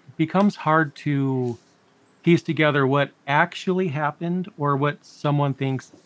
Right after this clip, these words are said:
happened. And, and maybe people have, like, really good information and really good reasons for believing what they believe. But when it comes to us,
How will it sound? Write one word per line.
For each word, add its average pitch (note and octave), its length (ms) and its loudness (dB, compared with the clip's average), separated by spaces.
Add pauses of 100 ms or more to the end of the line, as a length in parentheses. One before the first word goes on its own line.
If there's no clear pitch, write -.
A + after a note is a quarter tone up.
(200)
happened. G#2+ 440 -10
And, C3+ 220 -6
and E3+ 120 2
maybe F#3 400 4 (240)
people D#3 280 0
have, C#3 340 0
like, B2+ 180 -4
really C#3 380 0
good C3 220 -2
information A#2+ 720 -4
and A2 280 -6 (540)
really D#3 220 4
good C#3 180 2
reasons C3+ 400 0
for C3 160 -4
believing B2+ 400 -4
what A#2+ 140 -8
they A#2+ 100 -6
believe. B2 480 -6 (160)
But B2 360 -4 (520)
when D3 140 0
it C#3 40 0
comes E3 240 6
to - 120 -6
us, C3+ 420 0